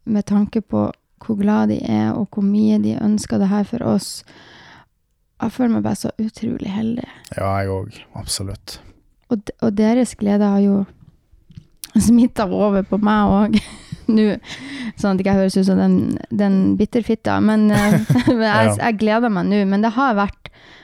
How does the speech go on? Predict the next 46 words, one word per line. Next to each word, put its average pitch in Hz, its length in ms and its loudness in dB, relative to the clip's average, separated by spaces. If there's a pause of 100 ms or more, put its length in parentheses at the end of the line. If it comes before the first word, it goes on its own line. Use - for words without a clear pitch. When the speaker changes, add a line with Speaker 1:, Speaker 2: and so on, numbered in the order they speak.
Speaker 1:
har - 160 -2
vært 277 180 0
vanskelig. 208 600 0 (220)
Speaker 2:
Ja. 98 200 -4 (880)
Du 110 140 -2
hadde 131 240 2
jo 123 60 4
en 120 100 2
del, 113 240 2 (140)
eh, 101 720 -6
k-, - 260 -16
k-, - 200 -20
kanskje 113 280 -4
en 107 80 -6
tvil 110 440 -2
i 95 60 -8
starten, 113 320 -2
og 113 60 0
det 123 80 0
var 147 120 4
jo 135 80 -2
forskjell-, 127 580 -2
flere 127 340 0
grunner 101 240 -2
til 110 160 -6
det, 113 120 2
men 113 180 -2
det 123 100 4
har 117 160 2
jo 101 140 0 (280)
gått 113 180 2
over 104 240 0
nå, 104 140 -4 (120)
og 113 160 -6
du 113 100 2
er 110 120 2
jo 101 140 -2 (800)
veldig 123 360 2
glad 107 300 2
for 101 240 -8
at, - 220 -12
eh, 101 200 -6 (1000)
at 110 180 -2
vi 113 140 2 (140)
valgte 107 600 -2
å 98 140 -6